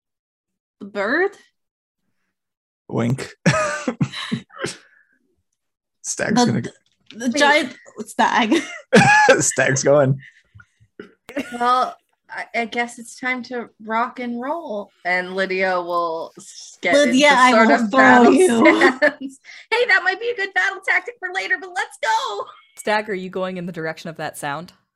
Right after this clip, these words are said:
Speaker 2: Oh, yeah.
Speaker 4: Uh,
Speaker 1: Corey summoning her
Speaker 4: S-,
Speaker 1: weapon, just going.
Speaker 4: Stag, you reach that doorway, uh, as an enormous form fills the frame.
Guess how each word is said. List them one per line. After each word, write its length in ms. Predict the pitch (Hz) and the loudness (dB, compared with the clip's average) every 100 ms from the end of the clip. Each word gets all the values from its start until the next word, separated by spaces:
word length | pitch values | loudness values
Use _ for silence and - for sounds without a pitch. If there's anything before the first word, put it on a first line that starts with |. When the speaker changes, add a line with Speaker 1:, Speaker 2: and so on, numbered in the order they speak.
| _ | _
Speaker 2:
Oh, 120 | 196 | 2
yeah. 460 | 185 123 123 120 117 - _ _ _ _ _ - | 4 4 4 2 0 -6 _ _ _ _ _ -8
Speaker 4:
Uh, 400 | 175 180 175 175 | -4 -4 -4 -2
Speaker 1:
Corey 300 | 240 220 247 | -2 -2 -4
summoning 520 | - 254 233 233 240 | -2 -2 0 0 0
her 80 | 277 | 0
Speaker 4:
S-, 40 | 202 | 0
Speaker 1:
weapon, 460 | 196 214 208 214 | -2 -4 -4 -4
just 240 | 185 196 180 | -8 -12 -10
going. 540 | 185 165 165 202 220 - - | -10 -10 -10 -8 -10 -12 -18
Speaker 4:
Stag, 580 | - - 220 214 185 202 | -14 -4 -2 -2 -4 -8
you 160 | 208 | -8
reach 480 | 180 190 196 - - 170 | -8 -10 -10 -12 -14 -8
that 400 | 175 165 - 165 | -4 -4 -6 -6
doorway, 640 | 165 170 156 147 135 143 - - | -4 -2 -2 -4 -4 -8 -14 -8
uh, 420 | 156 147 147 147 - | -4 -2 -2 -4 -8
as 520 | 151 147 151 147 147 - - | -8 -6 -4 -6 -10 -14 -10
an 440 | 156 147 147 147 | -8 -8 -10 -12
enormous 640 | 170 160 160 175 185 175 - | -12 -12 -10 -10 -10 -12 -16
form 720 | - - 170 165 151 123 147 _ _ | -20 -14 -10 -8 -8 -10 -14 _ _
fills 600 | - 190 160 160 160 - | -12 -6 -6 -6 -10 -14
the 100 | 156 | -16
frame. 580 | - 151 147 135 131 | -14 -12 -10 -12 -16